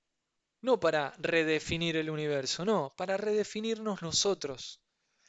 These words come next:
Ese es el paso que tenemos que dar. Si nosotros no nos definimos, pasaríamos a ser lo inabarcable,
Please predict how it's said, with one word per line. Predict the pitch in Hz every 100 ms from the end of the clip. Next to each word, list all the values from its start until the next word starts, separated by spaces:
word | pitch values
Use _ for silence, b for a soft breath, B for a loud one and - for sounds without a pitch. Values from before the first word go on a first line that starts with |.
| _ -
Ese | 220
es | 196 160
el | 143
paso | 170 151 143
que | 135
tenemos | 135 139 135 -
que | 135
dar. | 127 120 _ _ _ _ _ _ _ _ _ _ _ _ _ _ _ _ -
Si | - 208
nosotros | 202 190 269 262 202
no | 196 202
nos | 202 170
definimos, | 170 - 165 160 135 127 120 - - _ b b b b b b b
pasaríamos | 165 156 175 196 202 175 160
a | 160
ser | - 170 135 131 _ _ _ _
lo | 147 151
inabarcable, | 147 143 139 139 - 151 135 117 113